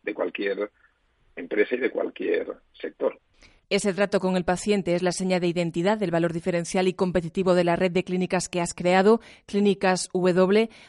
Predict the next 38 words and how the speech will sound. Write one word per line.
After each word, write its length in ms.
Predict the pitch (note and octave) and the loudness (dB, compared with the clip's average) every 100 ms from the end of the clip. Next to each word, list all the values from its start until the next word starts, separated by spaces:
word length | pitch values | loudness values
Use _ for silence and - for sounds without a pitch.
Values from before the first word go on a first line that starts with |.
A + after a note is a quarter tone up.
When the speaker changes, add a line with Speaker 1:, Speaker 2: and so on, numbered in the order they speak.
| _ | _
Speaker 2:
porque, 460 | G3+ G#3+ - A3+ A#3+ | 4 4 4 0 0
nos 220 | F#3+ F#3+ E3+ | 0 0 2
lo 80 | |
decías 340 | E3+ E3 F#3+ F#3 | 0 -2 -4 -4
al 80 | F3+ | -2
principio, 680 | F#3 F3 F#3 F3 G3 G3+ - | -2 -2 -6 0 2 2 2
eres 240 | F#3+ G3+ | 2 2
sobre 260 | G3+ F3 E3+ | 0 -2 0
todo 320 | F#3 F#3+ B3 - - _ | 2 4 2 -2 -20 _
emprendedor. 680 | - F3 D3+ D#3+ D3 D3 B2+ - _ _ _ - | -8 -6 -6 -4 -2 -2 -4 -12 _ _ _ -4
Speaker 1:
Sí, 160 | D3 C#3+ | 0 0
absolutamente. 800 | G2+ - G#2 A2 G#2+ A2+ G#2+ G2 | -2 -6 -2 -2 -2 0 0 0
Yo 300 | G2+ G#2+ F#2+ D#2 _ | -2 -2 -4 -12 _
he 320 | G#2 G2 A2+ | -10 -6 -4
tenido 240 | B2 A#2+ A#2 | -2 -2 -2
siempre 340 | A#2+ G#2+ G#2 | -4 -2 0
gran 280 | G#2 G#2+ A2 | 0 0 -2
inquietud 560 | G#2+ G2 F#2+ - C3 C3 | -6 -4 -4 0 -2 -2
por, 240 | G#2 F#2+ | -4 -4
por, 320 | - F#2+ F#2 F#2 | -4 -4 -4 -8
por 180 | - G2+ | -8 -6
el 100 | F#2 | -6
mundo 300 | F#2+ G2 G2+ | -10 -8 -6
de, 240 | G2 F#2+ F#2+ _ _ _ _ _ | -4 -6 -10 _ _ _ _ _
de 240 | - - | -10 -8
las 180 | - - | -8 -10
empresas, 520 | - - C3+ C#3+ D3+ - | -10 -2 -2 0 0 0
porque 280 | G2+ - | -6 -6
creo 200 | - G2 | -6 -6
que, 140 | F2+ F#2+ - | -6 -8 -8
que 80 | A2 | -8
hacen 220 | G#2+ G2 | -6 -8
un, 200 | G2 - _ | -10 -18 _
cumplen 340 | G#2 G2+ G2+ | -10 -8 -8
un 120 | G2 | -8
papel 300 | F#2+ G2+ G2+ | -8 -6 -6
fundamental 680 | F#2+ G2+ A2 F#2+ - A2+ B2 | -10 -10 -10 -12 -10 -8 -4
en, 220 | G#2 G2+ | -6 -8